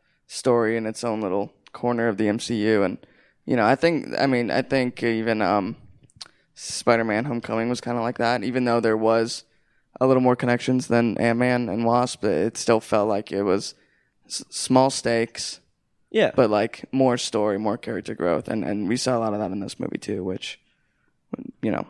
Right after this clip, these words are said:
Speaker 1: again, it, it really helps flesh out the whole M C U.
Speaker 2: Yeah. Well, the writing team of Chris McKenna, Eric Summers, Paul Rudd, Andrew, uh, Boom, Bloom, and Gabriel Ferrari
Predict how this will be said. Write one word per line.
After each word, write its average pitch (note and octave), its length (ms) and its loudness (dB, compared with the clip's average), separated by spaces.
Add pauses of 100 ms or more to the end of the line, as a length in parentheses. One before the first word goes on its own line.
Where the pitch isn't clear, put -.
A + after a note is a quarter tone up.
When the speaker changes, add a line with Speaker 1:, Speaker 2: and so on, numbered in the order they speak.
Speaker 1:
again, F2+ 420 -2
it, G2 340 2
it G2+ 40 -6
really B2 300 4
helps B2 360 -2
flesh A2 340 -2
out G#2 260 0
the - 100 -6
whole G#2+ 400 0 (280)
M A#2 120 0
C A2+ 280 -2
U. A2 200 2 (160)
Speaker 2:
Yeah. - 220 4 (140)
Well, D3+ 120 8
the D3 120 4
writing E3 320 4
team D3+ 240 -2
of B2+ 240 2
Chris - 260 -2
McKenna, E3+ 460 2
Eric D#3 300 4
Summers, C#3+ 360 0
Paul D#3 300 4
Rudd, C#3+ 280 4 (340)
Andrew, D#3 720 2 (200)
uh, B2+ 360 4 (300)
Boom, G#3 440 2 (140)
Bloom, G3 420 2 (380)
and C#3 460 4 (240)
Gabriel F3 400 2
Ferrari C3 520 0